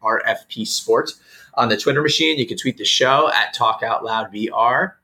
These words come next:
You can find me at my website, bobby doogie dot com.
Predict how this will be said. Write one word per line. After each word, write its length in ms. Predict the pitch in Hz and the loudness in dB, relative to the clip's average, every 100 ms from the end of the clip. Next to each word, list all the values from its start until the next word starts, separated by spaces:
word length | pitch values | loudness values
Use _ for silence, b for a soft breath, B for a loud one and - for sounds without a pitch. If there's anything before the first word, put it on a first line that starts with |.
| _ | _
You 80 | _ | _
can 80 | - | -16
find 120 | 95 | -14
me 60 | 104 | -14
at 60 | 92 | -10
my 120 | 101 | -6
website, 560 | 110 107 123 123 123 | -6 -6 -2 -2 -2
bobby 280 | 117 113 107 | -2 -2 -4
doogie 300 | 104 110 110 | -8 -6 -4
dot 240 | 117 110 - | -4 -4 0
com. 400 | 117 123 151 | 2 2 0